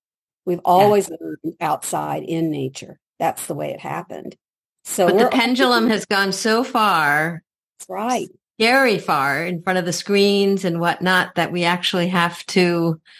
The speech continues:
Speaker 2: find ways to bring it back. And I'm just hoping and praying that, that our, that we are as a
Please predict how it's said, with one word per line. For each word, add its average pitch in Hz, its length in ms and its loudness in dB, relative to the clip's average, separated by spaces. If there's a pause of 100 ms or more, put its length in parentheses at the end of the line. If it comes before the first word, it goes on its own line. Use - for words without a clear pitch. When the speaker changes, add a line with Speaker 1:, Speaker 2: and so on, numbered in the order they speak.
(640)
Speaker 2:
find 180 280 2
ways 180 300 2
to 175 100 -2
bring 170 200 -2
it 156 120 -4
back. 175 400 2
And 165 100 -2
I'm 165 160 -2
just - 280 -4
hoping 185 340 -2
and 170 100 -4
praying 165 340 -2
that, 160 320 -2
that 160 300 -4
our, 175 460 4
that 170 160 -2
we 196 240 6
are 165 300 6
as 165 200 -2
a 160 120 0